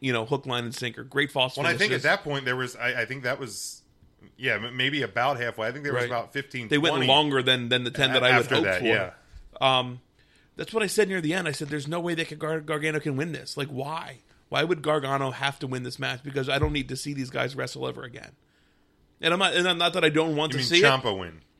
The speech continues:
Speaker 1: I'm sorry, Ciampa win, yes, 'cause Gargano can just move on.
Speaker 2: Right, he
Speaker 1: Like,
Speaker 2: can just go up
Speaker 1: he
Speaker 2: there.
Speaker 1: has nothing else to prove in N X T. This match has been flawless.
Speaker 2: Right.
Speaker 1: Um,
Speaker 2: Like his
Speaker 1: six, seven, how
Speaker 2: it's like
Speaker 1: many
Speaker 2: the
Speaker 1: fucking
Speaker 2: Cena
Speaker 1: stars
Speaker 2: story.
Speaker 1: you
Speaker 2: Like,
Speaker 1: wanna
Speaker 2: he has
Speaker 1: give it?
Speaker 2: nowhere to go
Speaker 1: He
Speaker 2: after.
Speaker 1: has nowhere to go. Right, right.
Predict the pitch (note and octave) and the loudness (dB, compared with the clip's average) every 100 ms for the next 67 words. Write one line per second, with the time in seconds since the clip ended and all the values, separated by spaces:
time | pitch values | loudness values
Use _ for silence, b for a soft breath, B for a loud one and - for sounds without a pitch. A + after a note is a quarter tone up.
0 | _ _ _ _ E3+ D#3 E3+ F#3 F3+ D#3 | _ _ _ _ 0 2 2 6 6 6
1 | C#3+ C3 C3 A2+ D#3 C3 D#3+ D3 D3 D3 | 4 2 0 -2 -4 0 0 2 4 4
2 | C#3+ C#3 - b b D#3+ D3 C3+ C#3 D3 | 2 0 -4 b b 0 2 0 4 4
3 | C3 C3 B2 C3 B2+ B2 G#2+ G2 - G#2 | 6 2 -2 -2 0 2 -2 -4 0 2
4 | F3+ D#3 D3 C#3 C#3+ D#3 C#3+ C3+ - C3 | 6 6 4 2 -2 0 2 2 -2 -4
5 | C#3 B2 B2 B2 B2 - B2+ A#2 A#2+ C#3 | -2 0 0 0 -2 -6 -6 -4 -6 -4
6 | C3 B2+ - C#3 C#3 A#2 - C3+ C3 C3 | -4 -4 -4 -6 -6 -10 -6 -2 2 2
7 | B2+ C3 - - b b A#2+ F2+ - A#2 | 0 -6 -10 -12 b b -2 -2 -2 -2
8 | A#2 A#2 B2+ G#2 - C3 C3 G2+ - E3 | -2 -6 -6 -6 0 0 0 -6 -2 6
9 | E3 - E3 D3+ D3 D3+ D#3 D#3 C3+ D#3 | 6 6 4 4 4 4 4 6 6 4
10 | D3+ C#3 D3+ D3 G#2+ G#2 C#3 C#3 C#3+ C3 | 4 4 6 6 8 6 6 6 6 6
11 | C3+ D3+ D3+ A#2+ C#3 D3 A#2+ F2+ F#2+ C#3 | 2 2 0 0 -2 0 0 2 2 2
12 | D#3 D#3 D#3 D#3 D3+ C3+ B2 C#3+ D3 - | 2 2 2 0 0 0 -2 0 0 0
13 | D3 C3 | 0 0